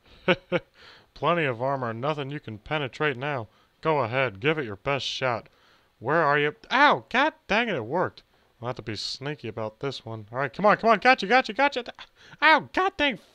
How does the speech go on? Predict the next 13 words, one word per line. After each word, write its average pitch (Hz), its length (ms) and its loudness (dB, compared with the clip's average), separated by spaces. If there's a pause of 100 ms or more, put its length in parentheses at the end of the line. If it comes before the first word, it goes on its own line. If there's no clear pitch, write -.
(200)
I'm 123 340 2
going 135 300 -2
to 123 100 -10
have 120 460 -4 (260)
a 98 140 -6
freaking - 560 0 (240)
fit. 180 260 6 (440)
God 123 240 2
dang 123 200 0 (100)
freaking 131 280 2 (100)
Thitherton 143 460 2
and 117 100 -6
his 98 120 -14